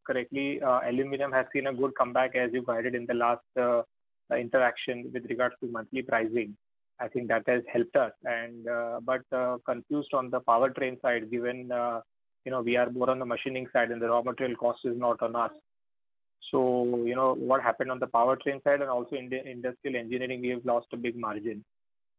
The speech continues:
So, uh, if you can, you know, explain us and also guide for, uh, you know, current year, uh, what do you see in terms of demand, profitability?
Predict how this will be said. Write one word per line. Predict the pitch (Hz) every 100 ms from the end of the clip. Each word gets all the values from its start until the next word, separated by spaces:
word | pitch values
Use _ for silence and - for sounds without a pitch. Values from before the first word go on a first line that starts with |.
| -
So, | 123 120 120 120 117 120 127
uh, | 123 123
if | 120 -
you | 120
can, | 120 120
you | 117
know, | 131
explain | 127 - 127 123
us | 123 123
and | 120
also | 113 110 127
guide | 113 117 120 -
for, | 123 120
uh, | 127 117 117
you | 117
know, | 131
current | 131 120 120 120
year, | 120 117 131 127
uh, | 127
what | - 143 123 117
do |
you | 120 -
see |
in | 120 120
terms | 117
of | 127 113
demand, | 120 117 117 117 -
profitability? | 110 123 117 113 113 - 170